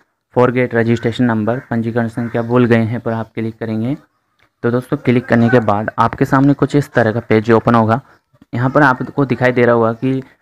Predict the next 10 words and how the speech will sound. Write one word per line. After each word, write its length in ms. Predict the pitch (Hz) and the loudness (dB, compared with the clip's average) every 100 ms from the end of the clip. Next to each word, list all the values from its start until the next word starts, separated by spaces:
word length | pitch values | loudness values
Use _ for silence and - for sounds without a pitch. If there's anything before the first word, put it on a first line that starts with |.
| - - | -8 -2
रजिस्ट्रेशन 600 | 117 120 - 123 - 127 - | -2 -2 -4 -4 0 -2 -2
ईमेल 260 | 113 117 120 | -2 -2 -2
आईडी, 280 | 113 123 - _ | -4 -4 -8 _
आपने 280 | 117 120 151 | 0 2 2
जो 120 | 147 | 2
रजिस्ट्रेशन 540 | 139 117 123 139 131 156 | 2 0 0 -2 -2 -2
किया 220 | 127 113 | 0 -2
था 120 | 117 | 0
ना 120 | 151 | 0
अपना, 320 | 151 151 117 | 2 2 2